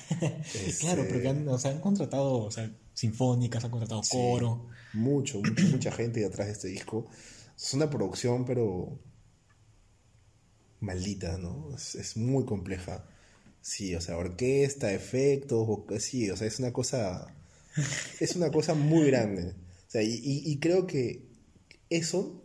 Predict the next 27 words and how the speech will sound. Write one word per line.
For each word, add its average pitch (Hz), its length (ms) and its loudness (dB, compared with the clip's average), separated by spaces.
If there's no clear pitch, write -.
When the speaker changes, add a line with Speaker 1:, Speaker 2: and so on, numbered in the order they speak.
Speaker 2:
da 123 280 0
pie 131 420 0
para 98 280 -4
pensarlo 98 540 -4
así, 92 340 -8
¿no? 101 260 -6
Es - 120 -8
una 156 140 0
composición, 123 1000 0
<laughs> - 220 -20
es 120 100 0
una 160 120 2
composición 151 1040 0
que 104 120 0
va 113 120 2
más 135 220 0
allá 113 180 4
de 127 80 2
lo 113 120 0
puramente 120 440 2
musical 113 560 -2
incluso, 90 480 -8
¿no? 104 220 -8
Speaker 1:
Exacto. 110 520 -2
Speaker 2:
Entonces, 113 220 -2
es, - 520 -2
eh, 110 720 -2